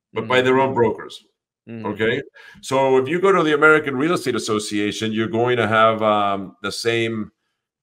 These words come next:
Speaker 1: um, coverage that you have now. Additionally, keep this in mind. We're, we've all changed our practices. That lawsuit and that liability should no longer exist,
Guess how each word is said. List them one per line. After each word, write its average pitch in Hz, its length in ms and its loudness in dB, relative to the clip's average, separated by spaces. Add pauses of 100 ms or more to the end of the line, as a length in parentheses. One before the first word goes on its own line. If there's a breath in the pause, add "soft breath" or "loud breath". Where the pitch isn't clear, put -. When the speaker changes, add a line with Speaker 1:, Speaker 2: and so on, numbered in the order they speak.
(200)
Speaker 1:
um, 98 640 -2
coverage 120 380 0
that 101 100 -8
you 101 100 -6
have 110 220 0
now. 143 380 -4 (300 soft breath)
Additionally, 110 800 0
keep 139 240 -6 (280)
this 185 220 2
in 170 100 -2
mind. 87 340 -4 (680 soft breath)
We're, 147 200 2
we've 156 240 4
all 190 160 6
changed 185 360 0
our 135 80 -2
practices. - 720 0
That 139 180 2
lawsuit 147 420 2
and 113 80 -4
that 120 120 -2
liability 131 640 0
should 120 240 -6
no 131 100 0
longer 127 400 2
exist, - 720 -6